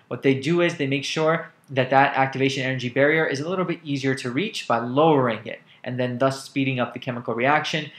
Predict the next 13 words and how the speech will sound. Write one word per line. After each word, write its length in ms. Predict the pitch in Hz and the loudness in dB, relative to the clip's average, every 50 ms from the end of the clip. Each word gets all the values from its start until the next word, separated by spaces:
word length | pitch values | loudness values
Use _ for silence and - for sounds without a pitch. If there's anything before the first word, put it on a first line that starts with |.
| - _ - | -18 _ -10
Let's 160 | 123 - - | -10 -6 -4
remember 300 | 139 127 131 131 135 131 | -4 -2 -2 -2 -2 0
that 220 | 123 123 120 - | 0 0 0 0
an 120 | - 120 123 | -2 -2 -2
enzyme 380 | 131 135 135 135 139 135 131 | -2 -2 0 0 0 0 0
will 80 | 120 120 | -2 -4
not 300 | 120 135 156 170 - - | 2 2 2 2 2 -2
ever 260 | 165 151 160 139 - - _ | -4 -4 -4 -6 -6 -10 _
cause 440 | - - - 170 175 185 190 - 170 | -16 -4 -2 0 2 2 2 0 -2
a 80 | 170 | -4
reaction 460 | 156 151 151 147 143 - - 139 127 | -4 -2 -2 -2 -2 -2 -4 -8 -8
to 80 | 131 131 | -6 0
happen. 340 | 127 143 156 156 - - | 2 2 2 2 0 -6